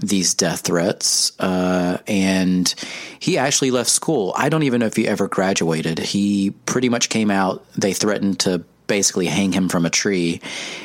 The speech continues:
and I, he dropped out. So that is my horror in real life story about what it was like being gay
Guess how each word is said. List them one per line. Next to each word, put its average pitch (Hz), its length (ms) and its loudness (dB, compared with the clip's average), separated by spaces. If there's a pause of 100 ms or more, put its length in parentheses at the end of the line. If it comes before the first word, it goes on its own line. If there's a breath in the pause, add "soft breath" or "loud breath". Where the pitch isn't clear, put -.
(180 loud breath)
and 110 260 2
I, 80 160 0
he 117 100 2
dropped 123 280 2
out. 139 300 0 (1300 loud breath)
So 139 680 -2 (120)
that 143 280 0
is 127 120 0
my 123 280 2
horror 131 440 0
in 117 220 0
real 110 180 2
life 101 220 0
story 104 560 0
about 92 500 0
what 104 240 0
it 98 120 -2
was 95 200 0
like 95 480 -2
being 95 400 0
gay 92 540 0